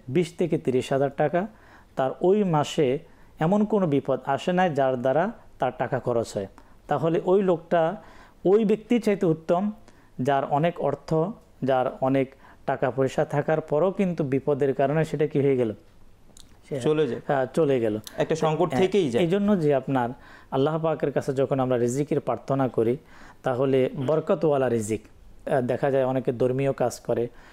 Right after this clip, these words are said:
Speaker 1: আহ, মসজিদের ইমামতি, মাদ্রাসার ম-, ওস্তাদ থাকেন, আহ, সমাজের মধ্যে, আহ, ছোটোখাটো দোকান করেন, দেখা যাচ্ছে যে আল্লাহ তাবারক ওয়া তাআলা এমন বারাকাত দিয়ে দেন, তো ওখানে,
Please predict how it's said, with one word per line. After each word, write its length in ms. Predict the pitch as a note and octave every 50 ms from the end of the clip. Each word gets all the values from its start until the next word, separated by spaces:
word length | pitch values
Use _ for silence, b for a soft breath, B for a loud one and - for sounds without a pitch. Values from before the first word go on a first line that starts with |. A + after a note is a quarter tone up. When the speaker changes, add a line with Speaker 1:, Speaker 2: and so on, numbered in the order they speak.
| B B B B
Speaker 1:
আহ, 120 | - B2 A#2
মসজিদের 500 | A#2+ C3 B2 - - - C#3 B2 C3+ B2+
ইমামতি, 640 | B2+ B2 B2+ B2 B2 B2 A#2+ - - B2+ A#2 A#2 A#2+ - - - - B2
মাদ্রাসার 500 | B2 B2 A#2 A#2+ B2+ A#2 - C#3+ B2+ B2
ম-, 140 | C3 B2+ - - -
ওস্তাদ 360 | C3+ - - - C3+ C3 B2+
থাকেন, 440 | - - C3+ B2+ - C3 A#2 A2+ A2 - - - - - - -
আহ, 200 | C3 B2 A#2+ B2+
সমাজের 480 | B2+ - - C#3+ C#3 C#3 C3+ C#3 C#3+ C3
মধ্যে, 480 | C3 C3 A#2+ A#2+ A#2+ C3+ C3+ C3 C3 - B B B B B B B -
আহ, 320 | C3 B2+ B2 A#2+ A#2+ B2+ - -
ছোটোখাটো 420 | - D#3 D#3 D#3+ D3+ C#3 - D3 C3+
দোকান 380 | A#2+ C3+ C3 - D3+ D3+ D3+
করেন, 280 | C#3 - B2+ A#2+ A2+ A2 G#2 - B B B B B B B B -
দেখা 280 | C#3 D3 C#3+ C3 E3 E3
যাচ্ছে 340 | D#3 D3+ - - - D#3 C#3
যে 260 | C3+ C#3+ C#3 C#3+ C#3+ - -
আল্লাহ 220 | - C#3+ C#3 C#3 C#3+
তাবারক 440 | - C#3+ C3+ C#3 D3 D3 C#3+ -
ওয়া 80 | C#3+ C#3
তাআলা 220 | B2+ - C#3+ C#3
এমন 260 | C3 C3 D3+ D#3 D3+ C#3
বারাকাত 340 | C#3+ C#3+ C#3 - D3+ D#3
দিয়ে 300 | D3+ C3+ C#3+ D#3 D#3 D#3
দেন, 240 | D3 C3+ D3 C#3+ C3 B2+ - - - - - - - - -
তো 80 | - - -
ওখানে, 500 | - D3 - - F3+ F#3 F3 D3+ C#3+ E3